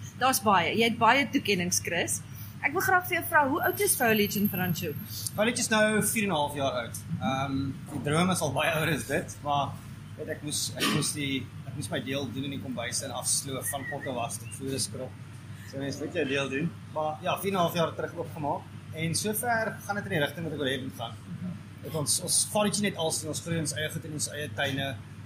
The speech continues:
Speaker 2: Ehm, ons, ons het regtig 'n gemeenskap probeer ons bymekaar trek. Ons koop van die sakmanne en die rastas by almal.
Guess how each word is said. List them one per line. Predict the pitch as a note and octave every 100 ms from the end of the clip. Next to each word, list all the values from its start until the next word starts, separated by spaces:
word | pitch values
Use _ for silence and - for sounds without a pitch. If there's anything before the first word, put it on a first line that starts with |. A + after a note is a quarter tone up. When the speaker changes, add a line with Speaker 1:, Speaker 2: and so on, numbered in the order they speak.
| - -
Speaker 2:
Ehm, | C#3 C#3+ C#3+ D3 D3 D3
ons, | D3
ons | E3 D#3 E3
het | C3
regtig | D3 E3+ -
'n | F#3
gemeenskap | C#3+ C#3 - D#3+ -
probeer | C3+ C#3
ons | D3
bymekaar | C#3+ C3+ C#3 C#3+ C3+
trek. | C3 A#2
Ons | -
koop | D#3+ -
van | D#3+
die | D3+
sakmanne | D3+ - D3+ D3
en | D3
die | C#3
rastas | C3+ - C#3 -
by | C#3+
almal. | C#3+ C#3+